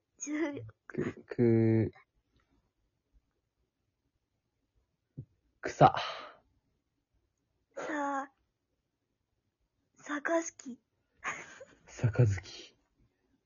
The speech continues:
Speaker 2: はい。
Speaker 1: 杯。
Speaker 2: えー、くまモン別に。ね、まあ、あのくまモン、大事にしてください。
Speaker 1: <laughs> まあ、ワンワンが、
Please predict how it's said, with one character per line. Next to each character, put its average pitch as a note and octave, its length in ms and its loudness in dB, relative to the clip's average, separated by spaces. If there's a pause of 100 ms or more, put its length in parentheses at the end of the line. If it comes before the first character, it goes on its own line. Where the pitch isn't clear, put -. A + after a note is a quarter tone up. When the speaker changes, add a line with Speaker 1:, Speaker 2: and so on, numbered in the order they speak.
(400)
Speaker 2:
は F#2 200 2
い。 - 80 0 (540)
Speaker 1:
杯。 C#4+ 240 -4 (640)
Speaker 2:
え G2+ 220 6
ー、 G#2 60 4
く - 140 4
ま D#3 160 12
モ F#2 180 6
ン F2 60 2
別 F2+ 240 4
に。 F#2 260 4 (2250)
ね、 A2 240 4
ま F#2 140 2
あ、 - 20 4
あ F2+ 40 4
の F2+ 100 4
く - 180 0
ま F#2+ 100 6
モ G2+ 300 0 (580)
ン、 - 20 0
大 G2 140 4
事 F#2+ 80 2
に F#2 100 2
し F2+ 60 -8
て G2 100 -2
く G2 60 0
だ F#2+ 140 2
さ D#2+ 180 -4
い。 - 80 -10 (1500)
Speaker 1:
<laughs> - 1400 -8
ま C#4+ 280 -2
あ、 A3+ 80 -10 (540)
ワ C4 120 -4
ン C4+ 140 -6
ワ B3+ 100 -6
ン A#3 80 -6
が、 A#3+ 280 -10